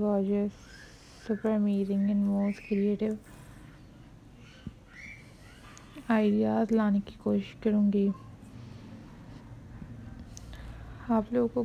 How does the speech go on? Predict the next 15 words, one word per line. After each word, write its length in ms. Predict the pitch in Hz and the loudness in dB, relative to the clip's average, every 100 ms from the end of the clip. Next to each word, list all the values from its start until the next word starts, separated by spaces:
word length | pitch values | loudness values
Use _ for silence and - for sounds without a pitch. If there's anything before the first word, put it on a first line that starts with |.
| 233 | 2
guys 420 | 214 208 208 202 | 4 4 2 2
ये 160 | 208 202 | 2 4
ideas, 680 | 202 196 - 202 196 196 196 | 4 2 2 2 4 2 0
design 680 | 208 196 202 190 185 185 185 - - - - - - - - - - - - - - - - - 240 | -2 0 0 2 2 0 0 -2 -12 -12 -12 -12 -10 -10 -10 -10 -12 -12 -14 -14 -16 -16 -16 -6 0
बहुत 340 | 226 220 226 | 2 0 0
ही 80 | 233 | -2
beautiful 580 | 220 208 202 208 220 214 | 2 2 2 2 2 4
लगेंगे, 600 | 202 196 190 190 196 196 190 | 2 2 2 2 2 2 0
बहुत 320 | 185 202 202 | 0 0 0
ही 60 | 202 | 2
amazing 500 | 196 196 190 190 190 | 2 2 2 2 2
और 100 | 190 | 4
latest 480 | 190 190 180 185 - | 4 2 0 -2 0
लगेंगे। 460 | 185 190 180 180 185 190 - - - - - - - - - - - - - - - - - - | 2 4 2 2 2 0 -4 -18 -16 -18 -20 -20 -18 -18 -16 -18 -18 -18 -16 -16 -18 -18 -12 0
And 100 | 240 | 4